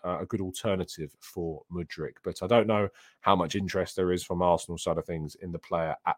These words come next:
the moment. Uh, Tom says, uh, "Hi, Tom. Uh, would you prefer spending fifteen million on a six-month Joao Felix loan on a permanent, uh, for, uh, obviously that, or a permanent Tielemans deal?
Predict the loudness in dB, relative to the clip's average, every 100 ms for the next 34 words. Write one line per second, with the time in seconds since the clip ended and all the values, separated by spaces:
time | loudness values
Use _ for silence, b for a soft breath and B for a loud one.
0 | _ -6 0 2 2 0 -4 -8 -12 B
1 | B B B 6 6 12 12 12 12 12
2 | 12 12 12 12 12 12 12 12 12 12
3 | 8 10 12 10 8 2 6 6 6 6
4 | 6 2 2 4 6 8 8 6 4 -2
5 | 6 6 6 6 10 10 8 4 4 10
6 | 12 12 12 B B B B 6 6 4
7 | 6 12 12 12 6 6 6 6 8 8
8 | 8 6 -2 -4 -2 4 12 12 12 8
9 | 4 4 6 8 6 0 2 4 4 2
10 | 2 4 4 2